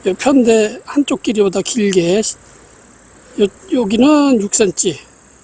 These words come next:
여기는 십 센치, 그렇게 했습니다. 그래서 요 가운데 부분에다가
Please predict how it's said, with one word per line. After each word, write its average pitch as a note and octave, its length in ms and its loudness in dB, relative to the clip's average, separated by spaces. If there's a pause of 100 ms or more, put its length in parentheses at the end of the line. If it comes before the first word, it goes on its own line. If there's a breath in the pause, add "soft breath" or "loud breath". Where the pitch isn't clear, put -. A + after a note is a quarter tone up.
(600)
여기는 A#3+ 420 0
십 - 180 -2
센치, - 380 -4 (1080)
그렇게 A3+ 260 -6
했습니다. - 560 -4 (1300 loud breath)
그래서 G#3 200 2
요 A3 100 2
가운데 A3 480 2
부분에다가 G3 880 -2